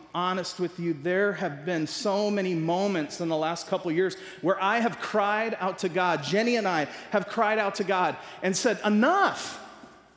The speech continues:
Stop this!" Because they are so faithful. They are so obedient.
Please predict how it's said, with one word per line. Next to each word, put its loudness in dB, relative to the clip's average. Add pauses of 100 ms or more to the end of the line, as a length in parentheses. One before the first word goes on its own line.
(1400)
Stop 0
this!" -4 (1400)
Because 0
they 2
are 6
so 4 (460)
faithful. -2 (1700)
They 2
are 4
so 4
obedient. 2